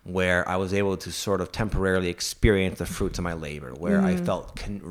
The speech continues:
Speaker 1: like, reconnected and, and in my faith and in my knowing, and, and life was sort of showing me that life can really work very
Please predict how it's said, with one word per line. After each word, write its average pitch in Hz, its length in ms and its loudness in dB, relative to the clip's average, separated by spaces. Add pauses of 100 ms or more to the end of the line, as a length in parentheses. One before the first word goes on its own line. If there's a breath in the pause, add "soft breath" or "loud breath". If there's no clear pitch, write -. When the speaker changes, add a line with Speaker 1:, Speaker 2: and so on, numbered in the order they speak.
Speaker 1:
like, 87 180 -4
reconnected 95 1080 -2
and, 85 260 -10
and 95 280 -8
in 113 180 2
my 92 180 2
faith 87 520 -4
and 90 100 -4
in 101 80 0
my 92 160 0
knowing, 90 540 -2
and, 85 120 -8 (300 loud breath)
and 92 220 -2
life 92 260 0
was 92 140 -2
sort 90 260 0
of 85 100 -4
showing 95 600 2
me 87 140 -2
that 85 300 -4 (320 loud breath)
life 90 360 0
can 87 240 -4
really 90 500 -2
work 92 440 0
very 98 420 4